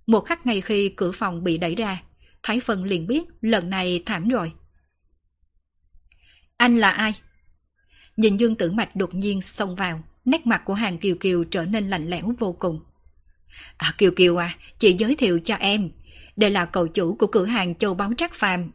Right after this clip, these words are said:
Dương Tử Mạch." Thái Vân vội vàng lên tiếng giới thiệu, vừa quay đầu qua nhìn Dương Tử Mạch, đã thấy mặt anh ta đen thui, tức giận tràn ngập. "Tôi nghe nói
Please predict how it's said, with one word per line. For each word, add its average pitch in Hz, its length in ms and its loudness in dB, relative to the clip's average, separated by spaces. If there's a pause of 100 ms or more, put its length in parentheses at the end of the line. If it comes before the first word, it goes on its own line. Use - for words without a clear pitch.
(100)
Dương 196 300 2
Tử 170 200 -2
Mạch." 202 240 -2 (1200)
Thái 226 160 -2
Vân 220 220 -2
vội 180 180 -2
vàng 170 320 -6
lên 190 320 -4
tiếng 208 240 0
giới 240 140 0
thiệu, 165 360 -2 (300)
vừa 208 200 4
quay 220 220 -2
đầu 185 180 -2
qua 196 260 -4
nhìn 185 300 0
Dương 190 180 -2
Tử 165 180 -4
Mạch, 196 220 -4 (300)
đã 190 140 0
thấy 220 180 -4
mặt 262 180 0
anh 190 160 -4
ta 190 180 -4
đen 180 220 -4
thui, 196 260 -2 (160)
tức 339 180 0
giận 170 300 -2
tràn 175 280 -4
ngập. 175 180 -6 (1500)
"Tôi 190 180 0
nghe 180 140 0
nói 190 320 2